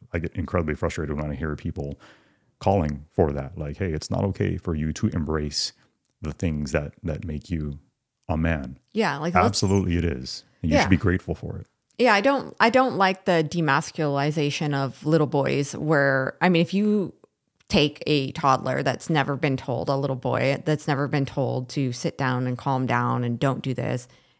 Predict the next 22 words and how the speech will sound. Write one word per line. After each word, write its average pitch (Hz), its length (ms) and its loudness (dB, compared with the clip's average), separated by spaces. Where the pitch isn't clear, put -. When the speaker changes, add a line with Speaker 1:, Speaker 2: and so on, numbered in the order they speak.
Speaker 2:
and 139 280 2
you 131 240 -4
give 147 160 0
them 131 160 0
a 123 60 -2
stick, - 520 0
within 165 300 4
thirty 180 260 2
seconds, 156 380 2
they're 170 100 0
going 160 280 0
to 151 80 -4
be 151 120 2
beating 151 340 0
the 143 80 2
snot 151 360 2
out 156 100 0
of 139 80 -4
a 131 60 -2
tree 131 300 0
with 127 160 -4
it, - 160 -6